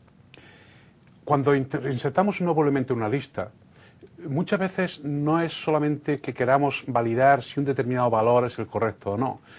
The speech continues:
sino si el elemento en sí tiene sentido o no. Y a veces eso requiere hacer ciertas comprobaciones entre diferentes campos. Es posible que a lo mejor, pues, el, el hecho de que nos hagan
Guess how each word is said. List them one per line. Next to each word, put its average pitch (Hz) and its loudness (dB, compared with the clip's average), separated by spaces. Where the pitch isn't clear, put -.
sino 139 -2
si - -4
el 131 2
elemento 175 2
en 160 2
sí 170 -6
tiene 185 0
sentido 147 0
o 127 2
no. 104 -4
Y 147 2
a 156 4
veces 190 -2
eso 196 -2
requiere 165 0
hacer 131 -2
ciertas 180 -2
comprobaciones 156 -2
entre 147 -2
diferentes 127 -2
campos. - -6
Es 139 -2
posible 143 0
que 143 0
a 135 4
lo 135 2
mejor, 165 2
pues, - -4
el, 110 -4
el 110 -2
hecho 123 -2
de 127 0
que 127 -6
nos 123 -4
hagan 120 0